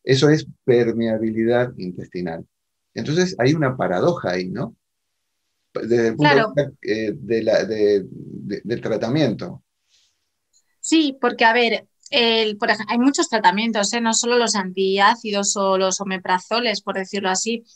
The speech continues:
Speaker 2: ¿Qué
Speaker 1: Sí.
Speaker 2: es lo que pasa? Que nosotros tenemos que pensar que estos bichos viven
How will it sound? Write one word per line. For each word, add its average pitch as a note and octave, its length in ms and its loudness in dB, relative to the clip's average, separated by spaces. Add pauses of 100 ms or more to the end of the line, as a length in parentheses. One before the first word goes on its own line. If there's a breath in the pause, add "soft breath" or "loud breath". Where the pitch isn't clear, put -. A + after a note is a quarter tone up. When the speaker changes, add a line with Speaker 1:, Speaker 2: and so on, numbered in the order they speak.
(120)
Speaker 2:
¿Qué - 0 -
Speaker 1:
Sí. C4 80 2
Speaker 2:
es D4+ 80 4
lo E4+ 100 4
que D#4+ 120 2
pasa? F3+ 380 2
Que A3 120 -4
nosotros C#4+ 560 0 (380 soft breath)
tenemos B3 300 2
que F4+ 120 -4
pensar E4 320 2
que D#4+ 80 0
estos C#4+ 280 0
bichos D#4 560 0
viven C4 340 0